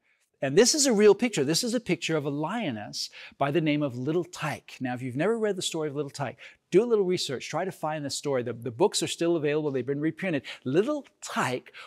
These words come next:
was a lioness that lived in Washington State back in the fifties and sixties.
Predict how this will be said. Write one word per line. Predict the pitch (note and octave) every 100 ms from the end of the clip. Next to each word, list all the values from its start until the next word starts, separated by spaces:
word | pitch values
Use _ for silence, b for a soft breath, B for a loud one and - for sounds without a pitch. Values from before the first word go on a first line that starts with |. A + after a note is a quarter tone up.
| B
was | D3 C#3+ A#2+ D3+
a | C#3
lioness | C3 D3+ E3+ C4 A#3+ C3+ B2+ -
that | D3 D3
lived | D3+ A3+ G3 A#2+ D3
in | B2+ A#2
Washington | C#3+ G3+ A3 G3+ A3
State | - C3 B2
back | C3 D#3 -
in | F3
the | E3
fifties | D3+ C#3 D#3 D3+
and | D#3 C#3+
sixties. | G3 G3+ - - -